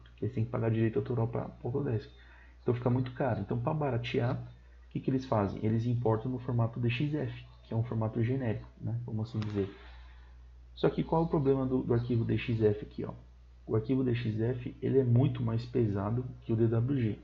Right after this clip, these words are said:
Ou seja, se você tem um, um desenho em D W G, ele vai, o D W G vai ser muito mais leve que o D X F. Pra você ter uma ideia, mais ou menos, O D W G, ele chega a ser até dez vezes mais leve que o D X F,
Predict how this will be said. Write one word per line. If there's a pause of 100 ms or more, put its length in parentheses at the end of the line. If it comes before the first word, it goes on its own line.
Ou
seja, (400)
se
você
tem
um,
um
desenho (680)
em
D
W
G, (800)
ele
vai, (100)
o
D
W
G
vai
ser
muito
mais
leve
que
o
D
X
F. (600)
Pra
você
ter
uma
ideia,
mais
ou
menos, (640)
O
D
W
G,
ele
chega
a
ser
até
dez
vezes
mais
leve
que
o
D
X
F,